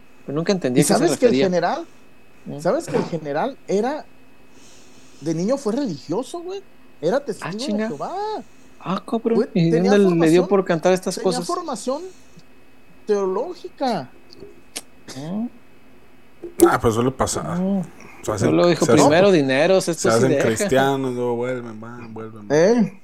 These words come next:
Speaker 2: No,
Speaker 1: No.
Speaker 2: bueno, el, el Héctor el Fadel se hizo cristiano porque le mataron a, al amigo y porque lo, lo, lo,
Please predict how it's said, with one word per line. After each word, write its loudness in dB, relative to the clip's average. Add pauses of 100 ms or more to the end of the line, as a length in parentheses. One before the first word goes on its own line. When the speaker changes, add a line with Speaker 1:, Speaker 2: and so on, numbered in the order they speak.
(400)
Speaker 2:
No, 4
Speaker 1:
No. 4
Speaker 2:
bueno, -2 (680)
el, 0 (420)
el -4 (440)
Héctor 4
el 2
Fadel -2 (220)
se -6
hizo -6
cristiano -6 (840)
porque 0
le 2
mataron -2
a, -4 (600)
al -4
amigo -2
y -2
porque -4
lo, -4
lo, -4
lo, -2